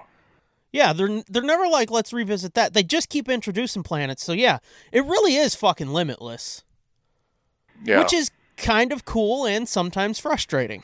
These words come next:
Speaker 1: for me.
Speaker 2: Yeah, right. But, I mean, it makes it so, like,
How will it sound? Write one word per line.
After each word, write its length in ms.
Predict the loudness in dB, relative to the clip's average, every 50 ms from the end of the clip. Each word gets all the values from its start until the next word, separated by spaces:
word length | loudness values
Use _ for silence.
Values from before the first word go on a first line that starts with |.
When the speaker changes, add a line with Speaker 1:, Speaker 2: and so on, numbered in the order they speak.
| -20 _
Speaker 1:
for 160 | _ -10 -6 0
me. 100 | 4 4
Speaker 2:
Yeah, 240 | 6 6 4 0 -2 -8 _ 0
right. 280 | 2 2 2 0 -2 -8 _ _ _ _ _ _ _ _ _ -20 -20 _
But, 260 | 10 10 10 10 10 4 _ _ _ _ _ 0
I 60 | 2
mean, 140 | 4 4 4
it 120 | 2 2
makes 340 | 0 2 2 2 2 2 -4
it 80 | -6
so, 340 | -2 2 4 6 6 6 4
like, 260 | 4 2 2 2 0